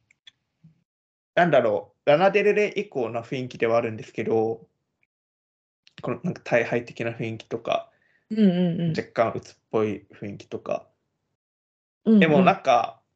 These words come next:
Speaker 1: リアーナは他の、今までもこういう曲やってなかったわけではなくて、割とレゲエ調の曲もやってたじゃないですか、キャリアとして。ちょっと聞いてるかわかんないですけど。
Speaker 2: うーん、
Speaker 1: あの、
Speaker 2: うん、うん。あんま、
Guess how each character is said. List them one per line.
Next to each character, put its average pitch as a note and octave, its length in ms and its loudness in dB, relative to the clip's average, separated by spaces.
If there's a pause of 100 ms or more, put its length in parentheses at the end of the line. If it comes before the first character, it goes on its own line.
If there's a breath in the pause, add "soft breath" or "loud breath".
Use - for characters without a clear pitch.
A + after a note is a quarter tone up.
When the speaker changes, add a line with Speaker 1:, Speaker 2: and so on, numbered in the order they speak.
Speaker 1:
リ F#3 160 2
ア A#3 100 4
ー - 20 0
ナ C#3+ 120 2
は - 80 2
他 G3+ 320 0
の、 G#3 300 0
今 G3+ 180 -2
ま F4+ 120 -2
で C#3+ 120 -2
も A#2+ 420 -8 (600)
こ F3+ 140 -2
う - 20 0
い F3 40 -4
う - 20 -16
曲 - 220 -8
や C#3 80 0
っ - 60 -14
て E3 100 -6
な G3+ 100 -6
か D3+ 100 -4
っ D3+ 100 -8
た B2 100 -6
わ A#2+ 60 -6
け A#2+ 100 -10
で A2+ 80 -6
は A2 60 -8
な G#2+ 100 -10
く - 100 -20
て、 - 280 -10
割 F#3 140 0
と D#3+ 120 0
レ D3 180 2
ゲ G3 100 2
エ G3+ 80 0
調 G3+ 180 0
の F#3+ 100 -4
曲 F3+ 240 -10
も D#3 220 -4
や C3 140 0
っ - 160 -14
て C#3 140 -8
た - 340 -4 (120)
じ - 80 -10
ゃ A#2 60 -4
な A2 80 -6
い G#2+ 40 -8
で E2+ 80 -12
す - 80 -20
か、 B2 100 -12
キ - 160 -6
ャ - 20 -12
リ A2 80 -6
ア A2 60 -8
と - 240 -12
し - 80 -20
て。 - 180 -20
ち - 80 -20
ょ - 20 -20
っ - 20 -20
と - 100 -20
聞 - 120 -2
い - 60 -6
て D3 60 0
る C#3 80 0
か A#2+ 100 -4
わ A#2 60 -8
か A#2+ 120 -8
ん - 60 -10
な - 60 -12
い - 40 -14
で - 80 -14
す - 100 -20
け - 100 -10
ど。 - 200 -8 (1300 soft breath)
Speaker 2:
う G#3 60 6
ー A3 480 8
ん、 - 40 0
Speaker 1:
あ A3 60 6
の、 F#3+ 140 6
Speaker 2:
う - 20 -
ん、 - 20 2
う F#3+ 100 4
ん。 - 60 -20
あ G#3+ 80 2
ん A3+ 40 4
ま、 A#3+ 160 0